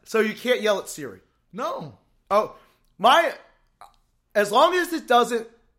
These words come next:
Speaker 1: impede the speed of the game. That's, like, for, that's for every sport, because that's the,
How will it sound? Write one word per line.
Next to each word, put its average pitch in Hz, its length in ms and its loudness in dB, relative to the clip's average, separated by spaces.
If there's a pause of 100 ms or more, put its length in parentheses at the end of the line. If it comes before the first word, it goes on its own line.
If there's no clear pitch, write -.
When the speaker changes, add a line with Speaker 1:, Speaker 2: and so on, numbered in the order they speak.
(180)
Speaker 1:
impede 240 760 -6 (100)
the 180 100 -4
speed 220 400 -6
of 220 80 -4
the 190 60 -4
game. 143 360 -8
That's, 220 320 -2 (200)
like, 190 220 -4 (160)
for, 233 360 2
that's 262 180 4
for 262 120 0
every 185 320 -2
sport, 135 400 -14
because 220 280 0 (480)
that's 208 280 2
the, 190 240 0